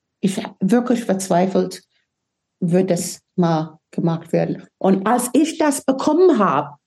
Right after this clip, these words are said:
morgens hier angeliefert vor der Haustür, ich, ich hab geschrien vor Glück.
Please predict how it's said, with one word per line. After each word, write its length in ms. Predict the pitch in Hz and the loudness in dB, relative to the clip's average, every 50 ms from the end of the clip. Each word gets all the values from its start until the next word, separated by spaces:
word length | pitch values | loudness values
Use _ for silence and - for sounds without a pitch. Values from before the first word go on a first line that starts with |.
| _ _ | _ _
morgens 400 | 196 220 226 240 240 247 240 - | 2 2 4 2 2 2 0 2
hier 180 | - 269 - - | 2 2 2 4
angeliefert 680 | - 302 330 320 311 254 226 202 196 196 190 180 - - | 4 4 4 6 6 4 4 4 2 0 -2 -4 -2 0
vor 100 | 220 214 | 0 2
der 120 | 220 214 | 2 2
Haustür, 540 | 240 269 294 277 - - 202 175 160 165 - - _ _ _ _ _ _ _ _ _ _ _ _ _ _ _ | 2 2 0 0 -2 -2 -2 -2 -2 -4 -10 -16 _ _ _ _ _ _ _ _ _ _ _ _ _ _ _
ich, 340 | - - 190 - - - - - | -10 -8 -8 -8 -10 -10 -6 -4
ich 160 | 208 - 196 | -4 -4 -4
hab 160 | 196 202 - | -4 -2 0
geschrien 960 | 226 226 - - - - - - - 294 302 269 247 190 156 139 139 - - - | 0 0 0 -2 -4 -4 -4 0 2 4 6 6 6 4 2 0 -2 -6 -12 -6
vor 160 | - 180 160 | -4 -2 0
Glück. 420 | 160 175 156 139 143 - - - | 2 2 2 2 0 -2 -8 -18